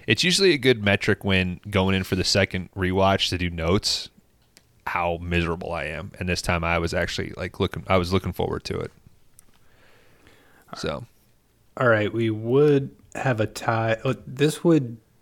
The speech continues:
Speaker 2: technically be at position sixteen. Uh,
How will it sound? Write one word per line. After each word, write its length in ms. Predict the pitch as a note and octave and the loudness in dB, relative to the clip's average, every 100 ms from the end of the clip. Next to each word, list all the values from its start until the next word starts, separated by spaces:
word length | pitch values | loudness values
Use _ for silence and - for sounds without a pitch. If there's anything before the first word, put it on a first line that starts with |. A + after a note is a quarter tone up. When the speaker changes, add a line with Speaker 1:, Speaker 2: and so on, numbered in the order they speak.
| _ | _
Speaker 2:
technically 560 | - D3 C3 B2 - A#2+ | -4 0 2 0 0 0
be 340 | G#2+ A2 A2 | 0 0 0
at 280 | G#2 G#2+ G#2+ _ _ _ _ _ _ _ _ | 0 -2 -6 _ _ _ _ _ _ _ _
position 540 | - A#2 A2+ A2 A2 F#2+ | -4 0 2 0 -2 -4
sixteen. 920 | - A#2 A2 - A2 G#2+ G#2 G2+ - - - _ _ _ _ | -2 -2 -2 -4 -2 0 0 0 -4 -14 -20 _ _ _ _
Uh, 360 | B2+ G#2 G#2 | -2 0 0